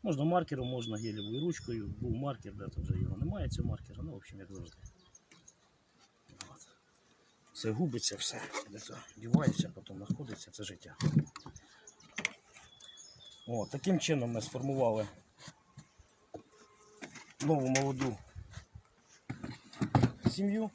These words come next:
Ми зібрали сюди, поставили, е, значить, на розплоді, на суточному буде тягнути маточка.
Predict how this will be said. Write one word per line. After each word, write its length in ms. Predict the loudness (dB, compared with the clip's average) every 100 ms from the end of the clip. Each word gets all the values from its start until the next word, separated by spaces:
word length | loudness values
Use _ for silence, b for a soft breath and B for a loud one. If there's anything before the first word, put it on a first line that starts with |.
| -10 -20 _ -4
Ми 180 | -2
зібрали 520 | -2 -4 2 2 2 -4
сюди, 280 | -8 -4 -4 -6 -10 -14
поставили, 580 | -8 -6 -4 -4 -6 -2 B B B B B B B B -20 -4
е, 200 | 0 2
значить, 580 | 2 0 0 -4 -6 -8 B B B B B
на 160 | -8 -4
розплоді, 500 | -4 -6 -4 -2 -2
на 120 | -4
суточному 680 | -6 -10 -10 -6 -4 -4 -6 _ _ _ -20 -20 _ _ _ _ _ -14 -12
буде 220 | -8 -6
тягнути 280 | -6 -2 0
маточка. 440 | 0 0 -4 -6